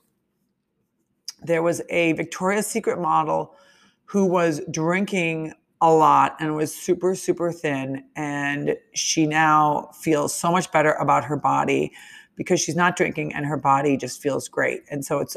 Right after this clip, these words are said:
all about boozy versus bod. And that article, I always read the,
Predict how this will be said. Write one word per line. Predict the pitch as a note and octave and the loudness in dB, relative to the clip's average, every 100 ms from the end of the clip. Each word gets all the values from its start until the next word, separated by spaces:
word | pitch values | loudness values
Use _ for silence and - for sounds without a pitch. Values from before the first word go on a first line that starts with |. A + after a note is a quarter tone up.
| - | -2
all | D#3 D#3 | 0 2
about | C#3+ C#3 C#3 C3+ | 4 4 4 4
boozy | F#3 D#3+ F3+ F3 | 6 6 4 4
versus | D3 D#3 C#3+ - C#3+ C#3 B2+ | 4 2 2 2 2 2 0
bod. | C3 A2 G#2 - - _ - _ _ | 0 2 0 -6 -16 _ -20 _ _
And | E3+ E3 D#3 D#3 D#3 - - | -4 0 0 0 -2 -4 4
that | E3 E3 F3+ - - _ _ _ _ _ _ _ _ - | 6 8 6 0 -18 _ _ _ _ _ _ _ _ 2
article, | F#3+ C4 - D#3 D3+ D#3 | 4 4 4 4 4 2
I | D#3 D3+ - | 0 -2 -2
always | E3+ E3+ | -2 2
read | F3+ D#3+ | 2 2
the, | E3 | -2